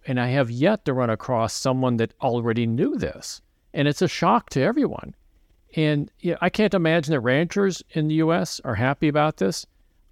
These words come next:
Uh, I, President Biden himself recently cited a statistic that most grass-fed beef labeled product of U S A is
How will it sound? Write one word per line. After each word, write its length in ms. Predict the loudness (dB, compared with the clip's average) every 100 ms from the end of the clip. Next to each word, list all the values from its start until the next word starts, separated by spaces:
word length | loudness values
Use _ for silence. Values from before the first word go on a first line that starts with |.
| -2
Uh, 300 | 0 0 -2 -8
I, 120 | -10 -10 -2
President 400 | 0 2 0 2
Biden 280 | 2 2 0
himself 460 | -2 0 0 0
recently 380 | -2 -2 -2 -2
cited 480 | -2 0 2 2 0
a 80 | -2
statistic 760 | -2 -4 0 0 2 0 0
that 220 | 0 -2
most 520 | -2 0 2 2 -2 -12 -8
grass-fed 800 | -2 0 0 -4 -2 0 0 0
beef 320 | 0 0 -2
labeled 520 | -2 0 2 0 -2
product 480 | -4 0 2 0 -2
of 220 | -4 -2
U 200 | 0 2
S 200 | 0 0
A 200 | 0 0
is 300 | -2 -4 -6